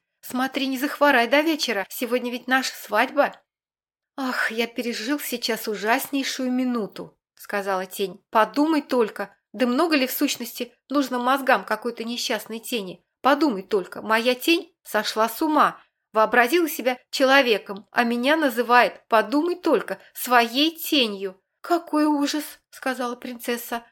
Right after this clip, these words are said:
«Надеюсь, её заперли?» «Разумеется, но, боюсь, она уже никогда не придёт в себя».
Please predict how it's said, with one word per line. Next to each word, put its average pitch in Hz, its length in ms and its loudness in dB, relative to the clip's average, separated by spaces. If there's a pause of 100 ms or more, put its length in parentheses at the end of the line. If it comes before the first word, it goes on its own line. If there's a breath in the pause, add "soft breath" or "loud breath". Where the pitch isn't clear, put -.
«Надеюсь, 254 580 0
её 247 260 2
заперли?» 247 800 0 (420)
«Разумеется, 233 960 -2 (160)
но, 247 140 0
боюсь, 247 400 4
она 233 240 2
уже 233 180 -4
никогда 247 440 -2
не 240 120 -4
придёт 247 380 -6
в - 40 -16
себя». 190 460 -2